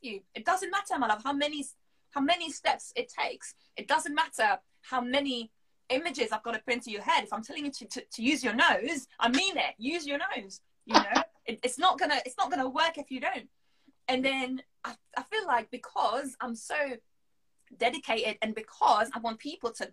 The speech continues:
to get it right, I've got the patience. I find the patience. And to me, it's not even the strength. I mean,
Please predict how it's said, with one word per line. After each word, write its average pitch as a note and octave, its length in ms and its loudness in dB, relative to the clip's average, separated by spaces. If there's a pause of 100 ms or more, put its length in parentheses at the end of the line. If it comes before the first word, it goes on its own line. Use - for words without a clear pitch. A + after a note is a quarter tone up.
to G#3 80 -12
get A3 220 2
it G3 160 -2
right, F#4 400 2 (420)
I've - 140 -4
got D#4+ 160 4
the C4 60 -12
patience. - 580 -4 (120)
I A#3 120 0
find F4 220 4
the D4 40 -2
patience. C#4+ 560 -2
And A3+ 200 -2 (220)
to C#4+ 100 -2
me, E4+ 200 4
it's D#4+ 180 -2
not F4+ 160 4
even B3+ 200 -2
the G#3+ 80 -4
strength. A3+ 680 -2
I G#3+ 60 -4
mean, A3 220 -2